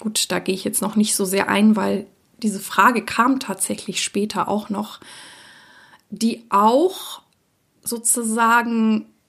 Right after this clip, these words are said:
sich ein bisschen in das Worst-Case-Szenario einfühlt. Und mir gibt es manchmal auch Kraft. Oder wenn ich so merke, was würde ich dann tun? Was sind dann meine Möglichkeiten?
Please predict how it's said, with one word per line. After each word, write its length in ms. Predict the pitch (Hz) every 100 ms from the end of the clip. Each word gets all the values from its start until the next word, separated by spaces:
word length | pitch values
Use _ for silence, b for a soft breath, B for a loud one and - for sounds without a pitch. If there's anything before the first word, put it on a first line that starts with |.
| _ _ _ _ _ _ _ _
sich 240 | - 262
ein 100 | 269
bisschen 380 | 262 - - 277
in 140 | 254
das 260 | 254 233 240
Worst-Case-Szenario 1600 | 240 508 605 - - 196 - - - 220 208 190 190 202 196 214 -
einfühlt. 920 | 185 190 190 - - - - 214 - B B B B B _
Und 580 | 214 214 208 214 - - _ _ _ _ _ _ _ _ _ _ _ _ _
mir 240 | 220 247 285
gibt 240 | 285 277
es 140 | 262 262
manchmal 320 | 247 - -
auch 300 | - 247 -
Kraft. 460 | - 180 - -
Oder 200 | 208 202
wenn 120 | 202 202
ich 120 | 208
so 100 | 214
merke, 340 | 208 208 214
was 260 | 214 - -
würde 160 | 208
ich 160 | 202 -
dann 400 | 220 240 285 294
tun? 500 | - 262 262 254 226
Was 180 | 202 -
sind 200 | 208 208
dann 240 | 196 247
meine 280 | 254 247 240
Möglichkeiten? 1200 | 233 233 233 - 220 - - 240 226 233 226